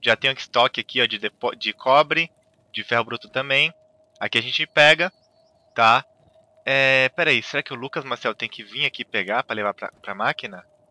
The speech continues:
Eu vou ter que dar, tá de olho nisso, hein?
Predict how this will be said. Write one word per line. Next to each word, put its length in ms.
Eu 60
vou 100
ter 120
que 100
dar, 160
tá 320
de 120
olho 200
nisso, 340
hein? 160